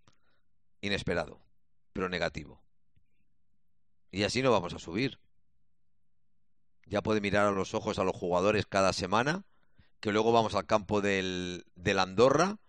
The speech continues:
y hacemos el ridículo. Vamos al campo del Dense y hacemos el ridículo.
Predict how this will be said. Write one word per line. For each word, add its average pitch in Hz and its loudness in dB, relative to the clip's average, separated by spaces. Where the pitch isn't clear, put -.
y 104 -6
hacemos 110 -4
el 113 2
ridículo. 98 -4
Vamos 104 -2
al 110 0
campo 107 0
del 101 0
Dense 143 -2
y 143 2
hacemos 104 -2
el 98 -4
ridículo. 90 -8